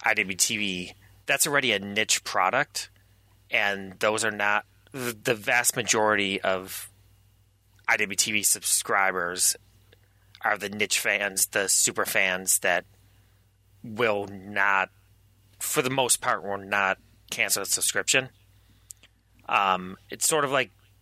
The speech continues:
the opposite of would be like with Netflix, where Netflix raises their price and there's a th-, hundreds of thousands, not millions of people that decide,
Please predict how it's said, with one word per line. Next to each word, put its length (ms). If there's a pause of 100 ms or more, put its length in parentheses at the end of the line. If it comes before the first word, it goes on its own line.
(640)
the 160
opposite 340
of 120
would 120
be 200
like 240
with 160
Netflix, 520
where 300 (460)
Netflix 400
raises 240
their 80
price 440
and 200
there's 340
a 220 (1080)
th-, 420
hundreds 340
of 80
thousands, 640
not 180
millions 320
of 60
people 380
that 260
decide, 560